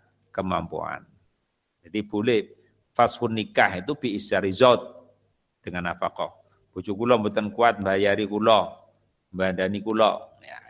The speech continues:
gitu ya. Dan bojo boleh kewajiban memberi nafkah kerabat ya, sebagian dia ya, membantu untuk membantu mau ya. Atau wajibnya nafkah bimil kiyamin,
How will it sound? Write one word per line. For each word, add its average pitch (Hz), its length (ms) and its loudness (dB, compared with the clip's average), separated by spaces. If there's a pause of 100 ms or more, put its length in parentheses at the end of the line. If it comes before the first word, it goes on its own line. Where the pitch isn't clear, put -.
gitu 64 240 -20
ya. 65 100 -20 (1700)
Dan 92 160 -4
bojo 98 400 -4
boleh 127 600 0 (180)
kewajiban 110 560 2
memberi 101 320 -2
nafkah 101 540 0
kerabat 98 500 2 (380)
ya, 87 400 -6
sebagian 85 720 -8
dia 85 400 -8
ya, 90 320 -8 (320)
membantu 87 480 -6
untuk 90 160 -10
membantu 85 400 -8
mau 78 320 -16
ya. 78 320 -16 (1040)
Atau 82 320 -10
wajibnya 87 480 -8
nafkah 87 480 -4
bimil 87 320 -10
kiyamin, 101 720 -2